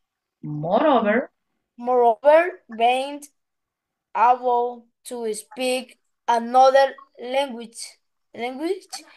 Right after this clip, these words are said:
Speaker 1: Ajá.
Speaker 2: ca-, can answer
Speaker 1: Enhance.
Speaker 2: enhance career,
Speaker 1: Career.
Speaker 2: career, career prospects.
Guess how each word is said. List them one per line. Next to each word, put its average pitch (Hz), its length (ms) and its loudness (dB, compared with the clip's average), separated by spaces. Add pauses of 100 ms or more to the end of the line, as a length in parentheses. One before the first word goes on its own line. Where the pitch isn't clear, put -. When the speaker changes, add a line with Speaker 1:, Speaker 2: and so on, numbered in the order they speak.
(100)
Speaker 1:
Ajá. 170 440 -8
Speaker 2:
ca-, 262 200 2 (840)
can 302 540 4 (960)
answer 294 600 0 (380)
Speaker 1:
Enhance. 220 840 0 (580)
Speaker 2:
enhance 254 520 -4 (100)
career, 294 540 0 (340)
Speaker 1:
Career. 190 220 4
Speaker 2:
career, 208 420 -4 (600)
career 277 680 0 (600)
prospects. 269 960 -2